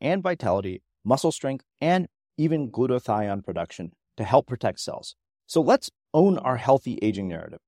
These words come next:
Visit cellular nutrition dot solgar dot com to learn more. Again, that's cellular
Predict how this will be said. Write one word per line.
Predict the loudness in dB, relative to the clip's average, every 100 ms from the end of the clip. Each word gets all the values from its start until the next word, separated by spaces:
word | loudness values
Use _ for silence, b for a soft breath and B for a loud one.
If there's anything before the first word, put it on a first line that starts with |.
| _
Visit | 2 4 4 -4 _ -12
cellular | 2 4 6 4 2
nutrition | -4 -4 -6 -4 -2
dot | -2
solgar | 0 -2 2 2
dot | 2 -2
com | -2 -2 -2 -8 -6
to | -2
learn | -2 -4
more. | -6 -10 _ _ _
Again, | -2 2 2 0 -2 -2
that's | -2
cellular | 2 4 6 2 -2